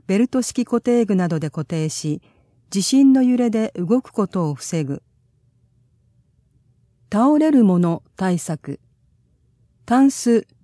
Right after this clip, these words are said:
食器棚、本棚などの固定はできているか。家具が高くなるほど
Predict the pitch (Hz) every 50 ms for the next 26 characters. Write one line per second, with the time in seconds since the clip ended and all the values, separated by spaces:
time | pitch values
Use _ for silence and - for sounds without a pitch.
0 | _ _ - - 220 214 - _ _ - 262 247 247 214 190 165 151 143 - _
1 | _ _ _ _ _ _ _ - 302 311 294 269 247 220 208 196 185 185 185 180
2 | 175 175 165 160 156 - - - 180 175 - 226 220 226 226 208 214 202 185 226
3 | - - - - 165 151 151 160 175 - - 160 - - _ _ _ _ _ _
4 | _ _ _ _ _ _ _ _ _ _ _ _ _ _ _ _ _ _ _ _
5 | _ _ _ _ _ _ _ _ - 285 311 294 311 262 240 214 - 269 269 -
6 | 262 240 - 226 208 202 190 185 170 165 170 147 165 160